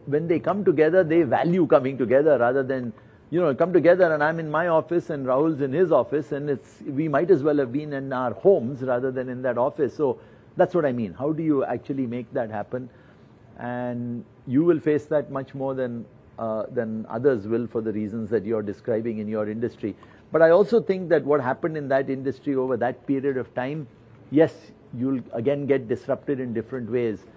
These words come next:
I don't imagine that it'll be nearly as bad, although, you know, you read Bill Gates, he says, you know, there'll be a time for another pandemic to come, and we better be prepared for that as well. So let's, uh, let's hope he's wrong on that, but, uh, he's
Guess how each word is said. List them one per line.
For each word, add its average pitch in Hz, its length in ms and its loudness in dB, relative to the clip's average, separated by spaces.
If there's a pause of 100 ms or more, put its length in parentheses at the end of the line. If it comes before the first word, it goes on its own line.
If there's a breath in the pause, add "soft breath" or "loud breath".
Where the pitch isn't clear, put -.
(380 loud breath)
I 135 80 -2
don't 160 160 0
imagine 131 500 -4
that 117 140 -2
it'll 113 200 -6
be 113 360 -6 (280)
nearly 123 340 0
as 98 100 -2
bad, 107 260 0
although, 107 480 -2 (380)
you 113 80 -10
know, 110 100 -8
you 107 160 -8
read 104 260 -6
Bill 113 160 -4
Gates, 117 340 -4
he 113 120 -6
says, 107 300 -4 (920 loud breath)
you 127 80 -10
know, 117 140 -8
there'll 113 260 -4
be 107 160 -6
a 104 80 -10
time 104 340 -10
for 113 140 -8
another 127 240 2
pandemic 107 580 -4
to 107 60 -8
come, 101 240 -8
and 98 140 -10
we 104 100 -6
better 104 240 -4
be 104 140 -6
prepared 101 420 -6
for - 100 -8
that 104 240 -6
as 92 140 -6
well. 101 180 -4 (120)
So 95 380 -6 (1000 loud breath)
let's, - 520 -8
uh, 98 340 -4 (100)
let's 117 220 2
hope 113 220 -2
he's 98 200 -4
wrong 95 320 -6
on 90 140 -10
that, 98 360 -8
but, 95 300 -6
uh, 95 340 -4
he's 90 500 -14